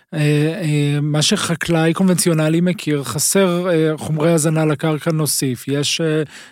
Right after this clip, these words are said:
אה, מזיקים כאלה ואחרים, נרסס, אה, נרסס מראש את ה-, אה, נגד עשבייה, אה, כדי שהעשבייה לא ת-, תצרוך את החומרי הזנה שיש בקרקע,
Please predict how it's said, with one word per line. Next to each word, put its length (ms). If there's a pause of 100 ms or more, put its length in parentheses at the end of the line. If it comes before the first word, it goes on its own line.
(120)
אה, 400
מזיקים 500
כאלה 380
ואחרים, 720
נרסס, 720 (360)
אה, 220
נרסס 560
מראש 580
את 120
ה-, 40
אה, 400
נגד 300
עשבייה, 580 (380)
אה, 240
כדי 340
שהעשבייה 760
לא 200
ת-, 140 (220)
תצרוך 520
את 140
החומרי 440
הזנה 300
שיש 280
בקרקע, 560